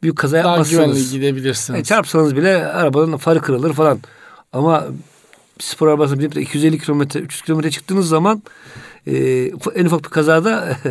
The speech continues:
Speaker 1: <laughs> hiçbir şey
Speaker 2: Risk arttı.
Speaker 1: kalmaz.
Speaker 2: Evet.
Speaker 1: Şimdi demiştik ya, yani bazı tipler bu, e, işte "Ben kulumun bakan gözü olurum, tutan eli olurum" hadisini, e, istismar edip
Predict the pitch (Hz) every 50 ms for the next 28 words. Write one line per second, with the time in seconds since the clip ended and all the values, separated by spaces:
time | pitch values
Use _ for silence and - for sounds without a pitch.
0 | 107 - - - - - - - _ _ _ _ 208 175 151 151 160 165 190 175
1 | 147 165 147 139 143 139 139 127 110 - - - - 135 131 117 104 107 - -
2 | - - - 240 226 240 247 240 233 - 185 180 202 220 214 202 - 269 233 214
3 | 180 175 170 175 170 160 185 196 196 185 - - - _ 185 175 156 156 160 190
4 | 196 196 190 - 147 147 143 151 151 147 156 151 143 - - - 147 143 160 160
5 | 151 143 - - 156 156 156 160 165 156 143 139 131 143 135 - 160 156 147 135
6 | 139 143 139 147 160 151 139 135 127 123 110 107 107 - - - - - - -
7 | - - - - - - - - 170 165 160 170 170 180 175 160 151 147 135 151
8 | 160 175 165 143 160 160 160 156 147 139 - - - - - - 123 120 120 -
9 | - - - - 185 - - 190 196 202 208 214 214 233